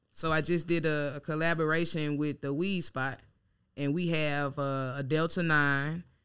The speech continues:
T H C hemp-derived, uh, mango syrup.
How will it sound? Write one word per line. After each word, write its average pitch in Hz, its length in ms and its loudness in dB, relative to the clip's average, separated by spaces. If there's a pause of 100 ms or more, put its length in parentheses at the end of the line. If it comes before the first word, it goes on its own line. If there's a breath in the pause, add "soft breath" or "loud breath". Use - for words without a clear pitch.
(180)
T 180 240 2
H 160 180 2
C 170 480 -2 (100)
hemp-derived, 160 1080 0
uh, 135 680 -4
mango 160 400 2
syrup. 156 540 0